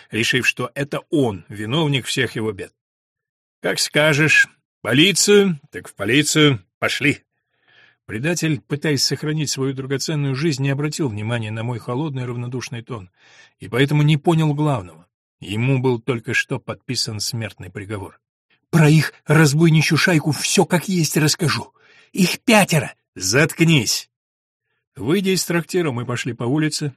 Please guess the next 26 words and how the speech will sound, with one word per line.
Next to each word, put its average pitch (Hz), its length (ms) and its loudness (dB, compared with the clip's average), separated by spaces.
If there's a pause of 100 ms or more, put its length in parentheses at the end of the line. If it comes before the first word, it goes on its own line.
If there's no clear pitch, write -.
(140)
потом 113 280 -6
завернули 110 480 -4
в 98 100 -14
проулок 135 440 -4
и - 60 -8
пошли 123 340 -6
среди 107 400 -6
глухих 101 420 -10
стен 101 320 -8
лабазов. 95 640 -10 (600)
Боткин 123 520 -2
стал 131 320 -2
нервно 127 460 -4
оглядываться 123 640 -6
по - 100 -14
сторонам. 98 480 -10 (540)
"Куда 143 300 2
мы 156 160 4
идём?" 156 280 0 (720)
"Путь 143 180 2
сокращаем". 101 760 -4 (400)
"Нет, 180 340 4 (420)
я 175 160 4
вам 214 140 8
не 240 100 6
верю!" 175 360 4